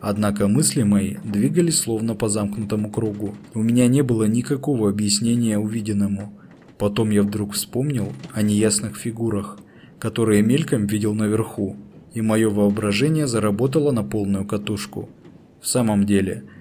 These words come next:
совпадение получалось весьма знаменательное. Понимаете, первая тварь, которую я увидел,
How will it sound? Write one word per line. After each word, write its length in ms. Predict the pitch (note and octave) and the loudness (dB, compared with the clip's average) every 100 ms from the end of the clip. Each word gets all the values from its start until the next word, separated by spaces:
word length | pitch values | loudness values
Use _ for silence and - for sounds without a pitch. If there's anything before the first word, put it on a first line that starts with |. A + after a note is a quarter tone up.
| - | -14
совпадение 640 | - A2+ - G#2+ A#2 E3 C#3+ | -4 -4 0 0 2 2 2
получалось 640 | - G#2+ G#2 - D3 D3+ - | 0 -2 -2 0 2 0 0
весьма 380 | G#2+ A2+ G#2 | -2 -2 0
знаменательное. 920 | G2+ G#2 G#2+ B2 A2+ G2+ G2+ F#2+ - - - - - - | 0 2 0 2 0 -2 -6 -6 -10 -14 -20 -20 -20 -6
Понимаете, 600 | G#2 G#2 A#2+ C#3+ - - | 2 2 4 2 0 -4
первая 480 | - A2+ A2+ G#2 G2+ | -4 0 0 2 0
тварь, 420 | G#2 A#2+ D#3 E3 - - | 0 0 0 -2 -8 -8
которую 440 | G#2 A#2+ A2 G#2 | -4 -2 0 2
я 140 | G2+ | 2
увидел, 480 | A2 A2 A#2 G2+ F#2 | 2 0 -2 -2 -4